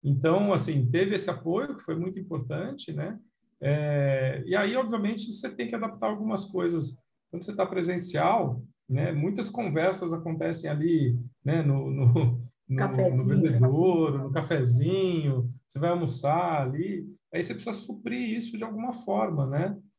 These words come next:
Speaker 1: É, então, enfim, eu acabo criando alguma rotina de, de reuniões um pouquinho mais intensa do que se tem no, no presencial, mas exatamente com esse objetivo. Então, tenho one-on-ones com, com a equipe toda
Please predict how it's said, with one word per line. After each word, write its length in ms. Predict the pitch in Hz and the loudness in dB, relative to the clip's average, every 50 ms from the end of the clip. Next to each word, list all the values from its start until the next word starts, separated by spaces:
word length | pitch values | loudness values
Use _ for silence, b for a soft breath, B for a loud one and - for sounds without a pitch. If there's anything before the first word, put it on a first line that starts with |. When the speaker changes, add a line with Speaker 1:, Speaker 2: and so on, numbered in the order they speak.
| _ _ - | _ _ -6
Speaker 1:
É, 600 | 135 139 143 143 139 139 139 135 135 139 139 - 143 | -2 0 2 2 2 2 2 0 -2 -2 -4 -4 -4
então, 280 | 143 143 170 196 233 | -2 0 0 0 0
enfim, 480 | 214 - 196 180 160 135 120 120 - - - - _ | -2 -2 0 0 2 2 2 2 0 -2 -8 -12 _
eu 140 | - 143 156 | -2 0 0
acabo 260 | 160 170 180 175 185 | 2 0 0 -2 -2
criando 320 | - 190 185 185 196 208 | -2 0 2 2 2 2
alguma 380 | 208 196 190 147 143 160 190 190 165 | 0 0 -2 0 0 0 0 0 2
rotina 440 | 156 170 165 165 - 196 190 196 185 | 2 0 0 0 -4 -4 -2 -2 -2
de, 320 | 165 165 180 175 165 156 | -2 -2 -2 -2 -2 -2
de 160 | 147 143 151 151 | -2 -2 -2 -2
reuniões 380 | 165 170 160 151 156 165 165 | -2 -2 -2 -2 0 0 -2
um 80 | 175 175 | -2 -4
pouquinho 420 | - 202 - - - 226 285 320 | -4 -6 -8 -6 -6 -6 -4 -2
mais 220 | 285 247 208 180 180 | -2 -2 -2 -2 -2
intensa 480 | 170 147 - 160 170 208 - - 170 | -2 -2 -2 -2 -2 -2 -4 -6 -8
do 80 | 151 143 | -8 -10
que 80 | 147 | -12
se 180 | - - 165 143 | -12 -14 -14 -10
tem 200 | - - 147 151 | -6 -6 -4 -2
no, 320 | 147 143 139 135 131 120 123 B B B _ _ _ | 0 0 0 0 0 -2 -4 B B B _ _ _
no 100 | 135 123 | -2 0
presencial, 560 | 120 147 147 139 143 139 123 117 135 151 185 | 2 2 0 2 2 2 2 2 0 0 0
mas 200 | 208 202 180 165 | 0 0 -2 0
exatamente 420 | 165 190 196 196 220 214 208 - - | 0 0 0 0 0 -2 -4 -4 -6
com 80 | - | -6
esse 160 | 190 190 - 190 | -6 -4 -4 -4
objetivo. 540 | 180 - 208 196 196 - - 170 151 139 | -4 -2 -4 -4 -4 -2 -2 0 0 0
Então, 360 | 127 120 160 165 175 165 165 b b b b b _ _ | 0 0 0 -2 -2 -4 -6 b b b b b _ _
tenho 260 | - 156 160 156 151 | -4 -2 -2 0 0
one-on-ones 600 | 160 170 180 175 165 151 147 160 180 190 185 - | 0 0 0 0 0 0 0 0 0 0 -2 -4
com, 340 | - - 151 147 143 139 123 | -6 -6 -2 0 0 0 0
com 120 | 120 - 147 | -2 -4 -2
a 40 | 143 | -4
equipe 360 | 135 - 170 170 - - - | -2 -2 -2 -4 -4 -6 -10
toda 600 | - - 143 151 180 185 165 165 156 135 120 | -6 -4 -2 -2 -2 -2 0 0 0 0 0